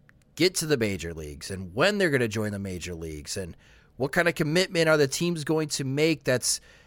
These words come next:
actually fair and honest with these players so they could join the major leagues in a very timely manner when they deserve to be in the major leagues, and thus they join our union. I, I think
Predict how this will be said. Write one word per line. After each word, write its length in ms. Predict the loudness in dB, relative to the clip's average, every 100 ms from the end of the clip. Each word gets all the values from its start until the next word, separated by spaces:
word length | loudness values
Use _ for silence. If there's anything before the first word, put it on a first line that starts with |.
| -4
actually 420 | -2 0 2 0
fair 520 | 0 2 4 6 6 6
and 160 | 2 0 -2
honest 840 | 2 2 2 2 0 -2 -6 -12 _ -20 _ _ _ -4
with 340 | 2 2 2
these 260 | 0 0 0
players 480 | 2 6 6 4 2
so 100 | 2
they 180 | 2
could 220 | 2 0 -2
join 420 | 2 4 4 2
the 60 |
major 360 | 0 2 0 0
leagues 640 | 0 0 0 -2 -6 -6 -6
in 140 | -4
a 100 | -4
very 360 | -2 2 4 2
timely 420 | 2 0 2 0
manner 360 | 0 -2 -2 -4
when 160 | -2
they 120 | -2
deserve 560 | -2 -4 0 4 4 2
to 100 | 0
be 160 | 2 0
in 60 |
the 80 | 0
major 320 | -4 -4 -6
leagues, 560 | -8 -8 -10 -10 -12 -12 -20 -20 -20 _ -6
and 280 | -2 0 4
thus 300 | 4 4 2
they 240 | 4 4
join 600 | 2 -2 2 4 2 0 0
our 200 | 2 2
union. 720 | 2 2 2 0 -4 -10 -16 -20 _ -8
I, 280 | -4 -2 -2
I 40 |
think 400 | 0 -2 -4